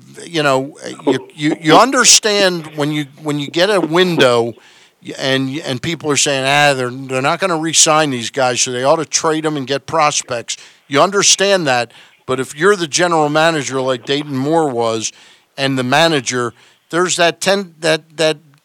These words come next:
that desire to, "Hey, let's give it one more shot," and they moved to within, like, two and a half games,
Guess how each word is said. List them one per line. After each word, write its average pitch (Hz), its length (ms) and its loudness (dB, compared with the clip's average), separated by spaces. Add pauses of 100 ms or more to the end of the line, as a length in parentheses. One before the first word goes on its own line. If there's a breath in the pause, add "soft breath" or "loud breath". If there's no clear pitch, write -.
(260)
that 151 220 -4
desire 160 680 4
to, 127 160 -16
"Hey, 156 140 -6
let's 190 300 -2
give 208 180 -2
it 170 120 0
one 156 280 2
more 165 200 -2
shot," 208 560 2 (120)
and 147 220 -4
they 147 100 0
moved 175 380 -2
to 180 80 0
within, 151 340 0
like, 147 320 0
two 202 200 -2
and 185 100 -2
a 160 40 2
half 170 240 -2
games, 175 440 -4